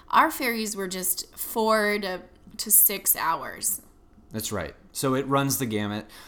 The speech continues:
Speaker 2: Uh, and actually, if you're looking for some prices from, uh, for our trip,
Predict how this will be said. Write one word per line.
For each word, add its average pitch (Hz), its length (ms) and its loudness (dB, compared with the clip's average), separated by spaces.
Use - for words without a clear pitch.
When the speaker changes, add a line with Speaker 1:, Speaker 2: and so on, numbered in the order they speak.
Speaker 2:
Uh, 92 360 -6
and 113 120 -4
actually, 113 640 -4
if - 460 -6
you're 110 200 -2
looking 117 240 -4
for 117 140 -4
some 104 240 -4
prices 101 640 -4
from, 104 720 -2
uh, 101 80 -6
for 98 280 -4
our 147 140 2
trip, 90 380 -6